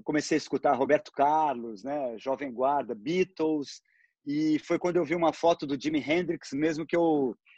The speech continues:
que eu senti, assim, aquele chamado da, da, da profissão de guitarrista. E é muito interessante, porque antes até de ouvir o Jimi Hendrix, mas quando eu vi a foto,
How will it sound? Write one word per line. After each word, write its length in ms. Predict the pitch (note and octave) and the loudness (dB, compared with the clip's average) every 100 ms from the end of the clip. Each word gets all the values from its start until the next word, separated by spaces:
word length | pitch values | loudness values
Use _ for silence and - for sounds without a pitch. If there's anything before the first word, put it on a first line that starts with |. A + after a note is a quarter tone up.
| _ _ _ _ _ | _ _ _ _ _
que 100 | - | 2
eu 60 | D#3+ | 2
senti, 500 | - F3 E3 - F3+ | 2 -2 -2 2 4
assim, 220 | D#3+ E3+ | 4 4
aquele 220 | D#3+ E3 | 2 2
chamado 640 | C#3 - E3+ D#3 D#3 C#3+ C3+ | 0 0 4 6 6 6 4
da, 360 | C3 B2+ A#2 F#2+ _ _ _ - - _ _ _ - | 4 4 2 -6 _ _ _ -20 -20 _ _ _ -4
da, 440 | B2+ C3 B2 B2 | 4 4 4 0
da 120 | B2+ | -2
profissão 580 | - D3 - - E3 D#3 | -2 -2 -4 -2 2 4
de 100 | C3 | 2
guitarrista. 480 | C3 D3 C3 C3 - | 0 0 0 0 0
E 20 | |
é 40 | D#3+ | 0
muito 200 | F#3+ G#3 | 0 -2
interessante, 720 | F#3 F3 D3+ - F#3 F#3+ - | 0 0 0 0 0 0 -4
porque 500 | D#3 - E3+ D#3+ C3+ - _ _ _ _ - | -6 0 4 4 2 -2 _ _ _ _ 0
antes 260 | G3 A#3+ F3+ | 0 2 2
até 240 | E3 G#3 | 4 4
de 140 | D#3+ G#3 | 6 6
ouvir 400 | D#3+ A2 F#3+ A#3+ | 4 2 0 0
o 100 | C3+ | 2
Jimi 220 | D#3 D3 | 0 2
Hendrix, 420 | C#3 F3+ E3 - | 2 0 -2 -4
mas 180 | D3 D3 | -4 -2
quando 180 | - G3 | 2 4
eu 100 | F3 | 4
vi 260 | A#2 C3 B3 | 2 2 4
a 80 | - - _ _ - | 4 -4 _ _ 0
foto, 420 | G3 G3+ C3+ | 2 2 -4